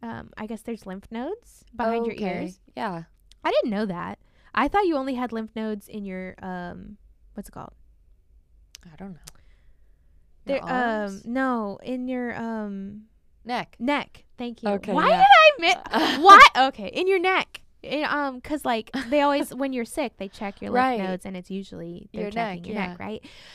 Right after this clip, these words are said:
Speaker 1: So, but I felt, like, a little bump behind his left ear, and I was, like, freaking out.
Speaker 2: Right.
Speaker 1: 'Cause I'm, like
Speaker 2: You're like, "Whoa."
Speaker 1: Yeah. I was,
Speaker 2: Uh-huh.
Speaker 1: and so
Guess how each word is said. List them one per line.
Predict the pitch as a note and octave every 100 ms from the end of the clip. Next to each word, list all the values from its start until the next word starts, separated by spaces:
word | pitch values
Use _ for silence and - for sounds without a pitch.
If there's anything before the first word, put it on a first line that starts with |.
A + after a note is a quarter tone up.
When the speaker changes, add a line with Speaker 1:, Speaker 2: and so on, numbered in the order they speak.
| -
Speaker 1:
So, | - - D#4+ C4
but | D4
I | C#4
felt, | - C4
like, | C#4+ D4+
a | D#4+
little | C#4 G#3+
bump | F#3+ G#3+ G#3
behind | G3 G#3 G3+
his | G3 F#3+
left | F#3+ -
ear, | G3+ F#3+
and | G3
I | G3
was, | G3
like, | - -
freaking | - - - -
out. | G1+ G1+ -
Speaker 2:
Right. | G#3 F#3+ F#3
Speaker 1:
'Cause | A3
I'm, | A3+ G#3+
like | G#3 F#3 - _
Speaker 2:
You're | F#3+
like, | F3+ -
"Whoa." | F3 F3 F#3 E3+ E3 _ _ F#3+ - -
Speaker 1:
Yeah. | - G#3+ - -
I |
was, | G3 F3+
Speaker 2:
Uh-huh. | F3+ G3+
Speaker 1:
and | F#3+ F#3+
so | - G3 F#3